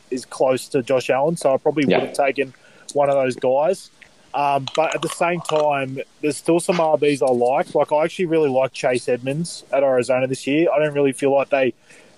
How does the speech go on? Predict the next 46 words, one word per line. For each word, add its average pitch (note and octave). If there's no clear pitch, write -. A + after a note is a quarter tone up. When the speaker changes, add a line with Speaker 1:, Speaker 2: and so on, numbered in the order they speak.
Speaker 1:
they, C#3+
they D#3+
went F#3+
and F3+
got E3
James C#3+
Conner, D3
but B2+
I C3
really C#3+
still -
think C3+
that B2
they're B2+
gonna B2
run B2+
Chase -
as, B2+
like, C3
a A#2
half C3
and B2
half B2
first D3
and C3
two C3+
back, B2+
but B2
he's C3+
always B2+
gonna C3
be B2
the A#2+
guy B2+
in A#2+
the A2
passing C#3
game. G3
Um, C3
there's D#3+
obviously, F3
there's E3
Kareem G#3
Hunt C#3+
there, B2+
but B2+